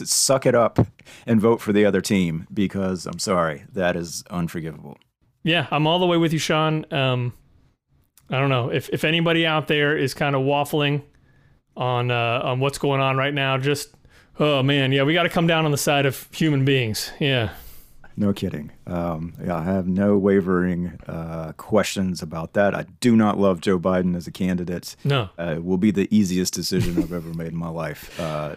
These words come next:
Speaker 1: to vote yes beside
Speaker 2: Yeah.
Speaker 1: his name, assuming he makes it there.
Speaker 2: Yeah.
Speaker 1: Uh, assuming we all make it there. Like, I really,
Speaker 2: Yeah.
Speaker 1: uh, yeah, it's hard to say what's gonna happen the next three days, let alone,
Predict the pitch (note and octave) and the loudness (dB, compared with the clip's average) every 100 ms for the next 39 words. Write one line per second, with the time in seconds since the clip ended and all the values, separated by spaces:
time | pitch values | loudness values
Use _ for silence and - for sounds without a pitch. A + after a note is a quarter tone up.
0 | - - D#2+ D#2+ E2 - - F2 F2+ E2+ | -12 -10 -8 -6 -6 -8 -10 -6 -4 -4
1 | - D#2+ E2 D2+ C3 A2+ F2 E2+ E2 - | -4 -2 2 2 2 2 -2 -6 -8 -14
2 | - - G2 - A#2+ A2 G2 G2+ G2 F2 | -20 -8 -2 2 4 4 4 4 2 0
3 | C#2+ D#2 C#2+ C2+ - C#3+ D#3+ A3+ C#3 B2+ | -4 -6 -8 -8 -4 0 2 4 4 4
4 | F#3+ F#3+ F#3 F3+ F3+ F#3 C3+ G#2 F#2+ G2+ | 6 6 6 6 4 4 2 0 -2 0
5 | F#2 F2+ - G2+ A2 G#2+ A2+ A2 G#2+ G#2 | 0 0 -2 0 2 4 4 4 4 2
6 | G#2 B2+ E3+ E3 - G#2 G2 F#2+ F#2 F#2 | 0 -4 -4 -4 -6 0 2 2 2 0
7 | E2 - A#2+ G#2+ F#2+ G2+ - G#2 G2+ G2+ | -4 -8 -2 0 0 0 0 0 0 0
8 | G2 F#2 F#2+ F#2+ F#2+ F#2+ F#2+ - F#2 F2 | -2 -4 -4 -4 -4 -6 -6 -6 -4 -4
9 | E2+ E2 E2+ E2 D#2+ E2 D#2+ D#2 | -6 -8 -10 -10 -10 -10 -12 -14